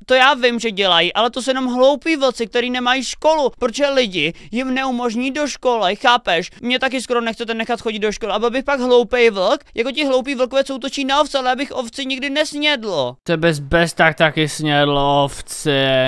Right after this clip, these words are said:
Speaker 1: Ne, ne, nesnědl bych ovci, fakt mě nechutná ovčí masa, já mám radši hovězí.
Speaker 2: No, tak bys snědl z krávu, to skoro to samé.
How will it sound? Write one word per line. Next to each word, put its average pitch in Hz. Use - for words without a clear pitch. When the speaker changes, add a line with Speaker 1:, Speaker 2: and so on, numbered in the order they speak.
Speaker 1:
Ne, -
ne, 311
nesnědl 349
bych 320
ovci, 269
fakt 294
mě 285
nechutná 285
ovčí 262
masa, 240
já 240
mám 240
radši 240
hovězí. 202
Speaker 2:
No, 170
tak 180
bys 170
snědl 165
z -
krávu, 147
to 147
skoro 147
to 147
samé. 139